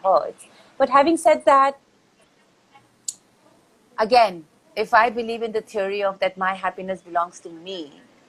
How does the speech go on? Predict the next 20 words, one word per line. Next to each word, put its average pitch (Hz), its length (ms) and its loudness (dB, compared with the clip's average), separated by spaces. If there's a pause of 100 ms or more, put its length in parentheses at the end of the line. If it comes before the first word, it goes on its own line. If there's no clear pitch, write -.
(380)
then 185 160 -4
it 196 100 -12
sh-, - 220 -10
uh, 190 60 2
then 190 220 2
I 190 80 0
shouldn't 220 340 -4
be 202 80 -4
feeling 190 300 -6
sad 185 260 4
at 185 120 -4
all, 208 260 0 (160)
because 180 260 0
it's 175 140 -14
a 190 40 -10
choice 180 320 2
that 185 120 0
I 170 140 6
have 175 140 -4
made 180 260 -20